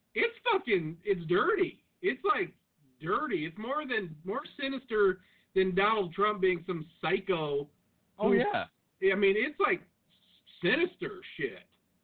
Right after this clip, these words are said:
Speaker 1: With
Speaker 2: It, it's, it's so widespread that Trump will be removed from the equation.
Speaker 1: He won't be, though, because he's got these fucking people brainwashed.
Speaker 2: No, no, no. I mean, like, in ten or twenty years,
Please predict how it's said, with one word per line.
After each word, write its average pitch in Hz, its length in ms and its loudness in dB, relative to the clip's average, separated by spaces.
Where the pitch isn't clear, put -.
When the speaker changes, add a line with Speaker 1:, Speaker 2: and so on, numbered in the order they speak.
Speaker 1:
With 180 280 0
Speaker 2:
It, 196 180 -8
it's, 196 180 -6
it's 196 100 -10
so 214 120 -4
widespread 165 840 -4
that 139 160 -4
Trump 160 280 0
will 160 100 -2
be 143 140 -2
removed 127 420 -2
from 135 140 -4
the 135 120 0
equation. 110 800 0
Speaker 1:
He 220 200 2
won't 247 460 2
be, 139 260 -6
though, 107 400 -18
because 185 400 -2
he's 196 200 -6
got 220 320 0
these 185 160 -6
fucking 220 300 -6
people 240 280 -6
brainwashed. 180 680 -2
Speaker 2:
No, 190 220 0
no, 180 140 -4
no. 143 160 4
I 123 140 2
mean, 147 220 -2
like, 131 220 -2
in 123 100 -4
ten 151 140 -8
or 135 80 -6
twenty 127 280 -6
years, 117 340 -4